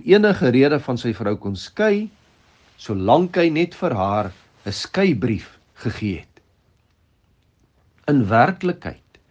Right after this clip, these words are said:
het die geestelike leraars van die Jode egskeiding goedgekeur. Wat hierdie manier van doen soveel erger gemaak het, was dat die skrifgeleerdes en die fariseërs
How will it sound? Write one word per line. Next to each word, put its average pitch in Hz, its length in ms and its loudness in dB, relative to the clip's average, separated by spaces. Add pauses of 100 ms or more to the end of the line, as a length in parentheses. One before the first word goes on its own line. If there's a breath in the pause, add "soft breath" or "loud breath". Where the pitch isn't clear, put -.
(580 soft breath)
het 101 140 -4
die 101 100 -4
geestelike 156 720 0
leraars 110 640 2
van 107 240 -4
die 95 100 -4
Jode 95 460 -4 (800)
egskeiding 120 600 -2
goedgekeur. - 720 -10 (1300 soft breath)
Wat 117 140 2
hierdie 147 220 8
manier 151 380 4
van 139 220 -2
doen 147 180 0
soveel 135 400 -2 (120)
erger 139 440 2
gemaak 92 500 -6
het, - 220 -20 (1500)
was 117 340 2
dat 113 260 0
die 104 80 -2
skrifgeleerdes 127 880 -2
en 113 100 -6
die 107 120 -2
fariseërs 127 760 -4